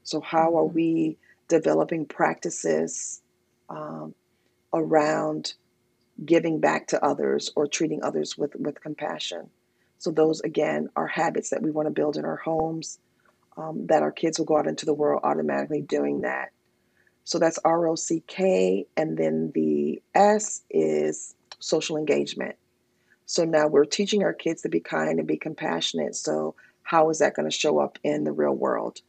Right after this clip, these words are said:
Speaker 1: What are we teaching our kids about making the world better for everybody? Um, how are we teaching our kids to be activists? How are we teaching our kids to, um, act on, uh, injustices around them?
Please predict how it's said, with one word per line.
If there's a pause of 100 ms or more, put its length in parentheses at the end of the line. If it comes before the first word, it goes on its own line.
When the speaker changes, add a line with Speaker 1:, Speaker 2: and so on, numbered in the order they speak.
(180)
Speaker 1:
What
are
we
teaching
our
kids
about (520)
making
the
world
better
for (120)
everybody? (100)
Um,
how
are
we (320)
teaching
our
kids
to
be
activists?
How
are
we
teaching
our
kids
to, (420)
um, (260)
act
on,
uh,
injustices
around
them?